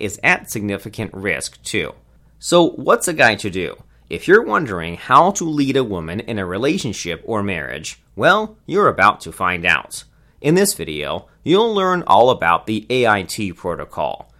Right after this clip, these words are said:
It's a system of acting, thinking, and speaking that will make your woman happily follow your lead,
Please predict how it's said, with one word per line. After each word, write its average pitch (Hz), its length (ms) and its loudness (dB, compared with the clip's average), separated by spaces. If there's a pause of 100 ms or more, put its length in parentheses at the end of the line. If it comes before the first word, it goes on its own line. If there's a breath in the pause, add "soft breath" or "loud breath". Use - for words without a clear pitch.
(180)
It's - 180 -8
a 87 80 -6
system 92 580 -4
of 98 200 -8
acting, 110 520 0 (200)
thinking, 101 500 -2 (180)
and 110 200 -6
speaking - 600 -2 (180)
that 107 120 0
will 117 160 2
make 190 340 -4
your 170 180 4
woman 127 360 0
happily 202 640 -2
follow 120 440 4
your 98 200 0
lead, 90 420 -6